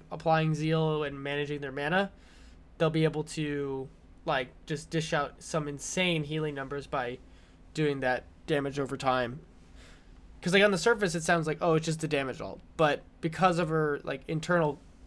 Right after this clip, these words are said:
kit structure, it's both. <laughs> Which sounds strange, but it's, like, it's, like, really,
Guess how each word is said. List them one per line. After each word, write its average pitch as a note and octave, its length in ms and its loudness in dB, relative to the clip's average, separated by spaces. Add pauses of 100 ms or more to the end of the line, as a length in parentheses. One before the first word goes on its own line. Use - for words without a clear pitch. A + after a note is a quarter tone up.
(260)
kit G3 260 2
structure, C#3 600 -6 (580)
it's D#3+ 360 -4 (560)
both. D#3+ 500 0 (120)
<laughs> A3 720 8
Which E3 140 2
sounds F#3 300 6
strange, D#3 420 2
but D3 140 -2
it's, C#3+ 100 -6
like, D3 200 0
it's, D#3+ 180 -6
like, D#3 140 0
really, D#3+ 200 2